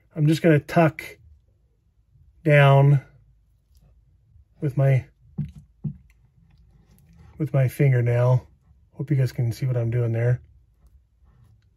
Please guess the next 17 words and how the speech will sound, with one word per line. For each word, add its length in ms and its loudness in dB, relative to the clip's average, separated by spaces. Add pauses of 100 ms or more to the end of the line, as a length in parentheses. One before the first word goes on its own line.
(140)
I'm 100 -4
just 160 -4
kinda 240 0
tucking 380 -2
that 180 0
in 400 0 (3000)
just 180 -20
to 40 -10
get 180 -2
it 140 -2
out 180 0
of 60 0
the 80 -2
way 160 0
of 80 0
the 80 -2
copper. 560 0